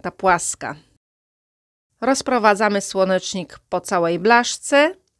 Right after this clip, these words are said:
wstawiamy do nagrzanego piekarnika i pieczemy w funkcji góra-dół w stu osiemdziesięciu stopniach Celsjusza przez około dziesięć minut. I teraz znów,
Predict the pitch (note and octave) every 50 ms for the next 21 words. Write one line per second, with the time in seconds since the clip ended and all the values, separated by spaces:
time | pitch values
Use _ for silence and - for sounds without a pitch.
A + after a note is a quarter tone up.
0 | _ _ _ _ _ - - - - A3+ G#3 A3 G#3+ G#3+ G3+ F3+ G3 F#3+ F#3+ F#3
1 | E3 G3 F#3 F#3 F#3 E3+ F3+ A3+ - B3 B3+ B3+ C#4 C4 C4 C4 C4 C4 - C4+
2 | - - - B3+ - C#4 B3+ B3+ - B3+ B3+ B3+ A#3+ - - A#3+ A#3+ A3+ - -
3 | - G3+ F3+ F3 F#3 A#3+ B3+ C4+ C4 B3+ A#3+ A3 B3 B3 B3 B3+ A#3+ - - -
4 | - - B3 - A3+ - - G#3 G3 F#3+ F#3+ G#3 G3 F3+ G3 F#3 - - F3+ -
5 | - F3 E3 D#3+ - - - A#3 B3 B3 - C#4+ C#4 C4 - C#4 B3+ - - C#4
6 | C4+ C4+ - G3+ G3 - G#3+ G#3 A3 G#3 F3+ E3+ A3 A#3 - - G#3 F#3+ - -
7 | F#3 F#3 F#3 F#3 G3 B3 C#4 - - _ _ _ _ _ _ _ - A#3 A#3 B3+
8 | A#3+ A#3+ A#3 G#3+ G3 G3+ F#3 F3 D#3+ - - -